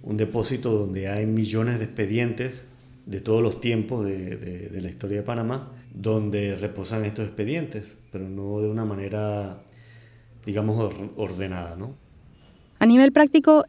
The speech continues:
Speaker 2: ¿eso qué significa? Que comprobar la identidad de las víctimas no era tan fácil como poner su nombre en una base de datos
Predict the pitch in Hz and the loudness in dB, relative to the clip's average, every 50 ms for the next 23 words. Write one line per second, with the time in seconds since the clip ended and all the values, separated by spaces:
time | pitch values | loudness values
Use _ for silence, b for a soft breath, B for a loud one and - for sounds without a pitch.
0 | - - 226 - 262 254 - 247 - 262 233 220 175 - - 170 151 - 143 135 | 0 -2 4 4 4 4 4 4 4 4 4 4 2 2 2 0 0 0 -4 -6
1 | 147 - - _ _ _ _ _ _ _ _ _ _ - - 185 208 202 196 202 | -6 -10 -14 _ _ _ _ _ _ _ _ _ _ 0 2 4 4 6 8 8
2 | 208 208 214 226 269 277 269 240 196 - 180 180 175 196 226 220 185 156 - _ | 8 8 8 8 8 10 10 8 6 6 6 8 8 8 6 4 4 2 2 _
3 | 233 226 190 - - 226 220 220 214 202 202 214 214 233 254 240 220 185 180 - | 2 2 4 4 4 4 6 6 4 4 4 6 6 6 6 6 6 4 4 4
4 | - 226 214 202 - 233 226 208 - 190 180 175 165 185 180 190 196 196 190 - | 4 4 4 4 4 2 2 4 6 6 6 8 8 8 6 6 6 2 2 4
5 | 247 240 247 254 254 240 240 240 240 247 240 214 196 202 208 214 220 220 220 - | 6 8 8 8 8 8 8 8 6 6 6 6 4 4 6 6 6 4 4 4
6 | 247 226 196 196 196 202 196 196 - 196 196 190 - | 4 6 6 8 8 6 4 4 4 4 4 4 0